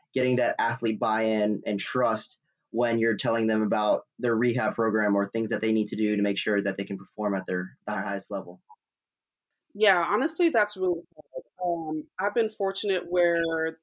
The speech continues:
Speaker 2: the players on our teams over the past three seasons have been pretty open-minded. Granted, a lot of them have influences from other people and past trainers and past physical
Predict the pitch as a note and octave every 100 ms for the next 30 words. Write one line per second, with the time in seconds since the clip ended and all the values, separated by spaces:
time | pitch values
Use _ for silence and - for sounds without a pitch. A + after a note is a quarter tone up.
0 | - E3+ G3 F#3 F#3 F3 E3 E3 E3+ -
1 | F3+ F3+ F3 F3 F3 - _ _ _ F3+
2 | F3 E3 E3+ E3 - E3+ D#3+ - E3 D#3+
3 | E3+ E3 E3 D#3 D#3 E3+ E3 E3 D#3+ D#3
4 | - _ _ _ _ _ - D4 D4 C4+
5 | - A3 G#3 F3 D#3+ E3+ F3 G3+ A3 A3
6 | _ _ G3 G3 F#3 E3+ E3+ F3 F3+ F3+
7 | F3 - E3 - E3+ E3 F3 E3+ - E3+
8 | E3+ E3+ D#3+ E3 E3 E3+ E3 F3 D#3+ D#3
9 | D#3 D#3 - - E3+ E3 D#3+ D#3 D#3 D#3
10 | D3+ C#3+ C#3+ D3 D3+ - - D#3 -